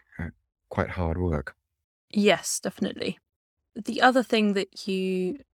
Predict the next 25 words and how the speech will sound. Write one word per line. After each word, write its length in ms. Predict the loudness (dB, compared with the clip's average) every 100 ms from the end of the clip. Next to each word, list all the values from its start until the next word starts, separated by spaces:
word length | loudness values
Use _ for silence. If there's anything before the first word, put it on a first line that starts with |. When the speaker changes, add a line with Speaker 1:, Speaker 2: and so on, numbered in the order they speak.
| _ _ _ _
Speaker 2:
mentioned 460 | 0 0 -2 -2 0
is 180 | -2
that 160 | -2 -4
it 160 | -4 -6
seems 500 | -2 0 2 0 -4 -6
that 140 | -6 -8 _
one 240 | 4 6 6
of 120 | 4
the 120 | -2
biggest 420 | 0 2 2 -2
hurdles 560 | 2 2 2 -2 -6 -8 0
was 360 | 2 2 -4 -8 _ 0
making 280 | 0 2 0
sure 140 | 2
that 120 | 2
everybody 360 | 2 0 -2 -2
had 220 | -2 -2
power 500 | 0 4 4 2 -2 -6 _ _ _ -10
to 80 |
be 140 | 0 4
able 240 | 4 2
to 80 | 0
sit 200 | -4 -4
these 260 | -2 -2 -2 _
assessments. 720 | -10 -8 -8 -8 -10 -10 -16